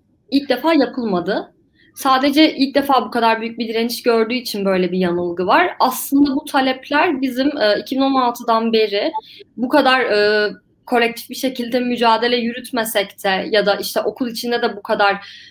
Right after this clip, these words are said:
e, direnemesek de aslında taleplerimizdi. E, iki bin on altıdan beri Boğaziçi'nde kayyum bir rektör vardı. Fakat şöyle bir fark vardı diğer okullara göre.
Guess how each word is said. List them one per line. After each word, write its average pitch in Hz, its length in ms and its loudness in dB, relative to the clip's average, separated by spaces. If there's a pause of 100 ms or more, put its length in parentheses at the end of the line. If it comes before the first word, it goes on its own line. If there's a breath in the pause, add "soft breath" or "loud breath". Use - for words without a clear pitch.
(200 loud breath)
e, 190 340 4 (460)
direnemesek 240 760 0
de 330 80 4
aslında 269 460 0
taleplerimizdi. 247 960 0 (600 loud breath)
E, 185 120 2
iki - 180 -4
bin 269 60 4
on 277 120 4
altıdan 262 560 2
beri 190 300 2
Boğaziçi'nde 190 500 -2
kayyum 190 360 -2
bir 180 60 -4
rektör 185 320 -4
vardı. 208 300 -2 (120)
Fakat 311 460 -2
şöyle 285 380 0
bir 196 200 -6
fark 190 300 -4
vardı 185 320 0
diğer 196 180 2
okullara 180 420 -4
göre. 208 340 -2